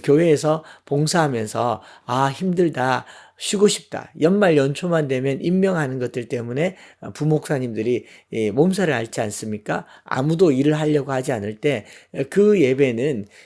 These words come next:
번제, 소제, 화목제에서 좀 멀어지게 되죠. 이 번제, 소제, 화목제는, 어, 비자발 제사입니다. 아, 비의무 제사입니다. 이렇게 자발적으로 예배를 드려야 되기 때문에 안 해도 아무 문제가 생기지 않아요.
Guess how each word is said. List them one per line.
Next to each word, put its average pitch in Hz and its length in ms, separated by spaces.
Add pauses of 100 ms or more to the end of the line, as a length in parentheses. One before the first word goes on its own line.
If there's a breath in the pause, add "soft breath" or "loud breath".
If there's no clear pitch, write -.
(180 soft breath)
번제, 151 400
소제, 135 300
화목제에서 135 600
좀 107 220
멀어지게 113 600
되죠. 104 360 (420 loud breath)
이 - 60
번제, 165 580
소제, 156 380
화목제는, 151 760 (380 soft breath)
어, - 140
비자발 156 560
제사입니다. 113 640
아, 113 180
비의무 165 540
제사입니다. 113 680
이렇게 127 180
자발적으로 143 800
예배를 135 380
드려야 131 260
되기 123 240
때문에 135 440 (400 loud breath)
안 135 240
해도 170 180
아무 123 240
문제가 113 460
생기지 123 400
않아요. 110 260